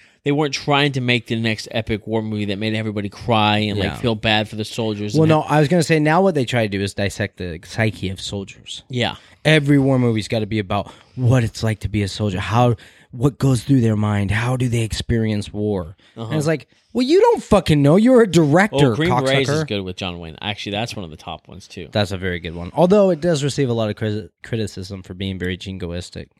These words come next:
Speaker 2: Very, uh,
Speaker 1: You asked what my favorite was, not what the most accurate was,
Speaker 2: No, no,
Speaker 1: bitch.
Speaker 2: I'm saying that one, like, that one used to
Speaker 1: Was
Speaker 2: get a lot of
Speaker 1: jingoistic? Like,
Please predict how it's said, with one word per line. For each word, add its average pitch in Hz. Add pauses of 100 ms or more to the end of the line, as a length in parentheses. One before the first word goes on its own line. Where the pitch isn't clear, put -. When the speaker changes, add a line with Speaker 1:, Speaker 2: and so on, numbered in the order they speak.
(1160)
Speaker 2:
Very, 104
uh, 95
Speaker 1:
You 92
asked 135
what 117
my 107
favorite 110
was, 92
not 95
what 98
the 104
most 95
accurate 95
was, 62
Speaker 2:
No, 156
no, 160
Speaker 1:
bitch. 135
Speaker 2:
I'm 123
saying 113
that 120
one, 107
like, 107
that 120
one 120
used 98
to 123
Speaker 1:
Was 98
Speaker 2:
get 90
a -
lot 104
of 135
Speaker 1:
jingoistic? 135
Like, 117